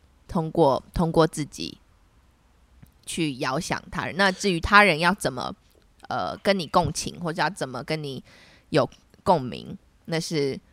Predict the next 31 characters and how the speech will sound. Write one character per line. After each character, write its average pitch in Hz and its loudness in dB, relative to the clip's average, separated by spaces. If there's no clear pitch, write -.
这 - 4
个 151 6
东 147 2
西 156 -2
放 147 0
到 139 0
外 160 4
面 139 -6
之 139 -2
后 156 2
的 135 -4
事 160 -4
情。 - -12
设 294 6
计 269 2
才 - 4
有 185 6
可 214 -2
能 131 -4
发 180 6
挥 185 2
它 170 -2
的， 113 -10
它 170 -2
的 143 -8
影 143 -6
响 - -4
力， 156 -4
或 165 2
者 151 0
是 156 -8